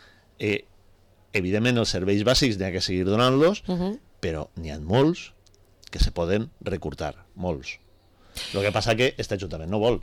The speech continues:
Speaker 1: Entonces, va optar automàticament per la via de dir, «No, no, anem a pujar, anem a pujar. Nosaltres no podem permitir-nos ese lujo».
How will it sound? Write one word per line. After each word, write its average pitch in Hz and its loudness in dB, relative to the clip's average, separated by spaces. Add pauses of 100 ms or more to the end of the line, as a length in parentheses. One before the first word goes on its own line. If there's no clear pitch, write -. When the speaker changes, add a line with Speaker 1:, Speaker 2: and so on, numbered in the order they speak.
Speaker 1:
Entonces, 104 -2 (200)
va 98 0
optar 123 4 (140)
automàticament 107 4
per 123 4
la 117 6
via 120 6
de 123 6
dir, 117 6
«No, 110 2
no, 117 4
anem 107 2
a 110 4
pujar, 92 2
anem 90 0
a 104 2
pujar. 90 2
Nosaltres 90 0
no 107 2
podem 107 2 (380)
permitir-nos 123 4
ese 104 2
lujo». 107 0